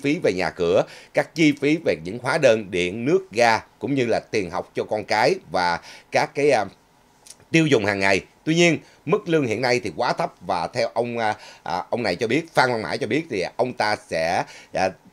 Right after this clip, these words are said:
bắt đầu cải cách cái việc trả lương cho các cán bộ đảng viên nhằm tìm cách, gọi là, giảm đi tình trạng tham nhũng, bởi vì mức lương của cái hệ thống cai trị đã không trả đủ và các cán bộ đảng viên phải tìm cách kiếm tiền từ bên ngoài,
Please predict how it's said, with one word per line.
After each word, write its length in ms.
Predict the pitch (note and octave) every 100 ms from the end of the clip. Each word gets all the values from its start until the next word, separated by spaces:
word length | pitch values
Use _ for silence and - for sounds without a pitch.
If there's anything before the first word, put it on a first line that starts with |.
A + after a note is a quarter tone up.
| -
bắt 140 | D3
đầu 200 | C3 F2+ D#2+
cải 200 | - A#2
cách 320 | C#3 D#3+ - -
cái 100 | D#3
việc 280 | A2 -
trả 180 | - F#2+
lương 320 | D#3+ D3+ A#2+
cho 160 | A2+ A#2 -
các 240 | D3+ -
cán 200 | D#3 F3+
bộ 140 | F#2
đảng 160 | F#2 E2+
viên 220 | A#2+ B2 F#2 -
nhằm 320 | G#2 A#2+ A2+ G2
tìm 240 | - A2+ G2
cách, 240 | D#3 -
gọi 200 | A#2 F#2
là, 160 | G2+ F#2 F2+
giảm 260 | E2+ D3+
đi 160 | D3+ C3 -
tình 240 | B2+ G#2
trạng 240 | F#2 D#2+ E2+
tham 220 | - C#3+
nhũng, 220 | A#2 F#2 D3 - - -
bởi 100 | B2+
vì 120 | C3
mức 160 | A2+ F3
lương 300 | D#3+ D3+ C#3
của 320 | F#2+ - E2 F#2+
cái 180 | C#3+
hệ 120 | B2 F2+
thống 180 | G2 D3+
cai 160 | A2 A2
trị 180 | F2+
đã 220 | F2+ F2+ D2 -
không 260 | E3 E3 D3
trả 180 | - -
đủ 240 | F2+ F#2+ - - - -
và 100 | F#2
các 340 | - D3+ -
cán 200 | - D#3+
bộ 140 | E3 F#2+
đảng 220 | F#2 B2
viên 220 | B2 A#2
phải 120 | G#2+ G#2+
tìm 180 | - G2+
cách 180 | E2 C3 -
kiếm 220 | E3 G3+ G#3
tiền 200 | A2+ F#2
từ 100 | F2+
bên 160 | F#2 G#2+
ngoài, 220 | G2+ F#2+